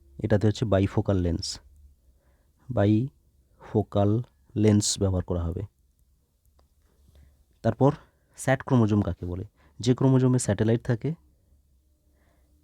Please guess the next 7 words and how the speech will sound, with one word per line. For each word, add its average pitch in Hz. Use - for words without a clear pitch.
ওকে, 120
তাকে 104
বলা 98
হয় 120
স্যাট -
ক্রোমোজোম। 87
তারপরে 127